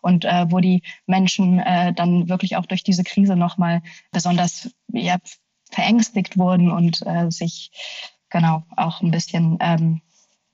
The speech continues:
ja, na-, und, und therapeutische Unterstützung brauchten, die Ärzte ohne Grenzen dann auch geleistet hat, ja.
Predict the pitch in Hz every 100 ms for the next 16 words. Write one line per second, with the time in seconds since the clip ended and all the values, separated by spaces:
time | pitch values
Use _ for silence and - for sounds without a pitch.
0 | _ - 160 170 175 - 170 165 165 -
1 | 180 175 185 - 175 175 170 185 - 170
2 | 165 165 165 - 160 156 160 - 165 -
3 | 160 - 160 160 - 160 156 - - 208
4 | -